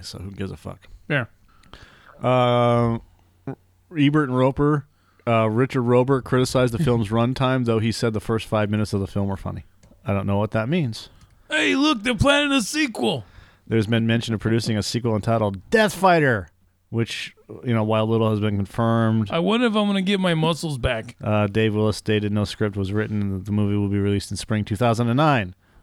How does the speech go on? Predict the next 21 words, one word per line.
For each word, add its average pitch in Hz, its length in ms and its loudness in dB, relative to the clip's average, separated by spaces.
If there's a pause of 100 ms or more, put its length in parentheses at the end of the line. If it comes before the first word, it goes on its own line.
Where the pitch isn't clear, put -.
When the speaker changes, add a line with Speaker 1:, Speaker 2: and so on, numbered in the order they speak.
(120)
Speaker 1:
though 107 100 -4
he 104 80 2
stated 107 280 0
Speaker 2:
<laughs> - 20 2
So - 40 2
Speaker 1:
that - 80 -2
Speaker 2:
that 110 100 2
Speaker 1:
Death 107 80 0
Speaker 2:
the 226 60 -2
Speaker 1:
Fighter 202 180 2
was 185 60 2
a - 20 2
Speaker 2:
whores 196 40 2
will 226 220 4
Speaker 1:
t-shirt 180 180 0
he - 60 -2
Speaker 2:
pay 208 160 -2
Speaker 1:
was - 20 -6
working - 20 -4
on. 196 60 -4
Speaker 2:
me. 185 420 -2